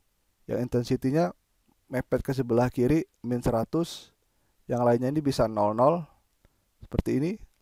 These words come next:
Lalu kita oke. Nah, selanjutnya ini,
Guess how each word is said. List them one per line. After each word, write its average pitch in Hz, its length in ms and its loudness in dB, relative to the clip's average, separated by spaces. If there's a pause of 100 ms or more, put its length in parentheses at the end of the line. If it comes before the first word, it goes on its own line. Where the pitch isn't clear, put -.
Lalu 110 160 -4
kita - 320 -4
oke. 107 400 -10 (720)
Nah, 110 80 -6
selanjutnya 151 720 6
ini, 170 460 0